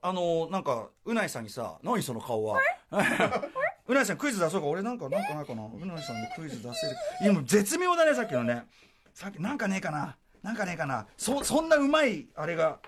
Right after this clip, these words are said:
出せないな。うーんと、あ、はい。じゃあ、あの、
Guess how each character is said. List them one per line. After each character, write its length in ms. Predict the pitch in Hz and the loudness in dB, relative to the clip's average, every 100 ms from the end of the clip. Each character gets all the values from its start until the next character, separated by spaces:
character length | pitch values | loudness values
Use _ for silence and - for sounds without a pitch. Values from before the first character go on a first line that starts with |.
| 143 | -10
出 120 | 175 | -6
せ 120 | 240 | -4
な 160 | 226 139 | -4 -2
い 40 | |
な。 300 | 127 117 135 _ - - - - _ | -2 -4 -6 _ -20 -20 -20 -20 _
う 40 | 165 | -4
ー 300 | 190 190 185 | -2 0 -2
ん 80 | |
と、 100 | 185 - | 0 6
あ、 80 | 233 - - | 6 6 4
は 160 | - 262 | 4 4
い。 100 | 262 - | 2 -8
じ 100 | 160 | 2
ゃ 120 | 226 | 4
あ、 20 | 175 | 4
あ 40 | |
の、 340 | 190 185 175 | 4 6 4